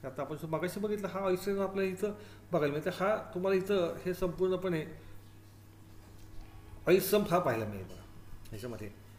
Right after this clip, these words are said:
आणि हे oil sump इथं, अ, ह्याच्यामध्ये ही जी जाळी जी असते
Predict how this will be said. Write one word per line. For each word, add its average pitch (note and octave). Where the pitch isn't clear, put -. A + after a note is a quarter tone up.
आणि E3
हे D3+
oil C#3+
sump F3+
इथं, D3+
अ, D3
ह्याच्यामध्ये C#3+
ही D#3+
जी E3+
जाळी D3+
जी E3
असते -